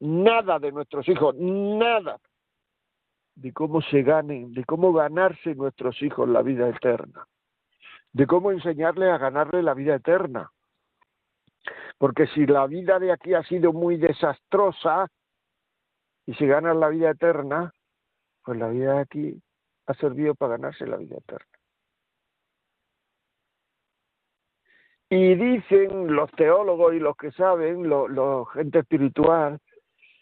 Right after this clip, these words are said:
que generalmente el que aquí en esta vida es relativamente feliz, lo será en la otra. ¿Por qué? Porque sabe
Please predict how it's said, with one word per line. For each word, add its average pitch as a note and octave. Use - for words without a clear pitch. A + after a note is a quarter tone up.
que C3+
generalmente G3
el C#3+
que D3
aquí D3+
en G3
esta F3
vida D3+
es E3+
relativamente F3
feliz, E3+
lo D#3+
será C#3
en D#3+
la D3+
otra. -
¿Por D3
qué? F#3+
Porque B2
sabe C3+